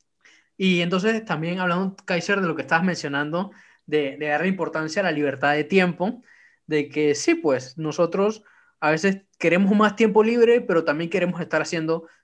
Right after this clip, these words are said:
en ese tiempo libre muchas cosas. Nos queremos ir de viaje, queremos, eh, andar en Ferrari, queremos,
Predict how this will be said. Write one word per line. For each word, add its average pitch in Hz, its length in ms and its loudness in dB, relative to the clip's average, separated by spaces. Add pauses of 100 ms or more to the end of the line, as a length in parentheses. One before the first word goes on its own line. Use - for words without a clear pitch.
en 156 160 -4
ese 214 140 2
tiempo 214 260 4
libre 202 220 4
muchas 208 340 4
cosas. 170 260 2
Nos 151 120 -8
queremos 151 260 -6
ir 151 100 -4
de 151 120 -2
viaje, 202 540 2 (340)
queremos, 160 680 0 (240)
eh, 143 320 -2
andar 139 280 0
en 156 100 -6
Ferrari, 196 640 0
queremos, 160 680 -2